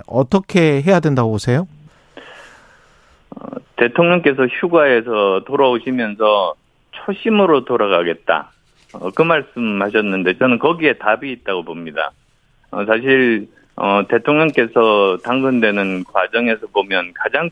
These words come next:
Speaker 2: 중요한 키워드가 공정과 상식 아니었습니까?
Speaker 1: 예.
Speaker 2: 근데 아마도 많은 뭐 국민들이, 어, 그 취임 후에 인사나 정책에서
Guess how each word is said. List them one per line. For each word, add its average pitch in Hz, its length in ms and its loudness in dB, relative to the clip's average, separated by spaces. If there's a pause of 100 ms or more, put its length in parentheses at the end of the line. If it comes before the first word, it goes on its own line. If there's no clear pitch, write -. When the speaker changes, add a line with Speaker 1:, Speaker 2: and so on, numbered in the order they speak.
Speaker 2:
중요한 120 540 2
키워드가 151 720 0
공정과 151 680 -2
상식 147 300 -6
아니었습니까? 85 800 -6 (180)
Speaker 1:
예. 104 300 -2 (500)
Speaker 2:
근데 131 240 2
아마도 113 540 0
많은 107 840 -2
뭐 98 160 0
국민들이, 110 840 2 (560)
어, 95 520 2 (140)
그 131 480 0
취임 170 460 -2
후에 107 520 2
인사나 113 880 -2
정책에서 110 960 -2